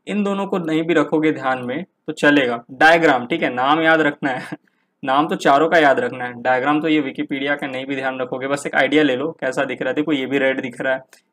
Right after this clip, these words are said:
ये भी रेड दिख रहा है, ये भी रेड है। एनसीईआरटी ने पता नहीं क्यों इसको ग्रीन बना दिया है, छोड़ो हटा। तो porphyra, पॉलीसिफोनिया, जेलिडियम और ग्रासिलेरिया, ये चार एग्जांपल्स है rhodophyceae के।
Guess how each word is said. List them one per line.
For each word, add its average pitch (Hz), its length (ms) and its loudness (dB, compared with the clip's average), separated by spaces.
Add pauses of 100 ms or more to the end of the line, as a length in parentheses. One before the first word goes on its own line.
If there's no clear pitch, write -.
(100)
ये 135 80 -4
भी 131 160 -2
रेड 127 220 -2
दिख 127 200 -8
रहा 127 140 -2
है, 127 140 -6
ये 131 60 -8
भी 131 360 -12
रेड 127 220 -2
है। 127 200 -4
एनसीईआरटी 127 440 -6
ने 131 80 -6
पता 131 260 -4
नहीं 131 120 -10
क्यों 135 100 -12
इसको 123 180 -18
ग्रीन 120 240 -8
बना 120 240 -8
दिया 123 180 -10
है, - 140 -14 (560)
छोड़ो 135 180 -4
हटा। 127 360 -2 (500)
तो - 280 0 (140)
porphyra, 165 640 8 (400)
पॉलीसिफोनिया, 156 960 2 (100)
जेलिडियम 139 540 0
और 135 140 -6
ग्रासिलेरिया, 131 640 0
ये 131 400 -2
चार 143 280 2
एग्जांपल्स 127 580 -2
है 147 80 2
rhodophyceae 120 640 -4
के। - 140 -20